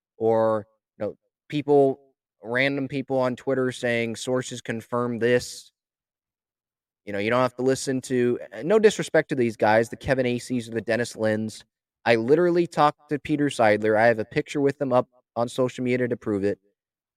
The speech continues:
And he said the Musgrove extension's just gonna take time and that we can trust in him that he'll be able to get a Musgrove extension done. So maybe that's your assurance that you want.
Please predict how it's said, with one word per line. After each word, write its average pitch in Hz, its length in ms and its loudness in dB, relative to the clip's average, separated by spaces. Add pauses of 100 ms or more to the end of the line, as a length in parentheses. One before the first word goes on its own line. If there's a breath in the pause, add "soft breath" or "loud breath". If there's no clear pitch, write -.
And 104 140 -4
he 165 220 -4
said 135 500 6 (260)
the 110 60 -2
Musgrove 143 460 2
extension's 131 680 -4
just - 280 -4
gonna 151 160 -4
take 160 300 -2
time 135 460 2 (520)
and 107 400 -2
that 98 120 -2
we 135 180 0
can 127 160 -8
trust 156 460 0
in 139 180 -4
him 104 380 -4 (380)
that 110 120 2
he'll 127 140 0
be 123 120 0
able 117 140 2
to 110 60 -2
get 113 180 0
a 107 40 -2
Musgrove 104 460 -4
extension 95 500 -10
done. 71 280 -10
So 107 320 2 (920)
maybe 135 260 2
that's 160 260 4
your 165 120 4
assurance 160 440 -2
that - 140 0
you 139 100 0
want. 165 340 2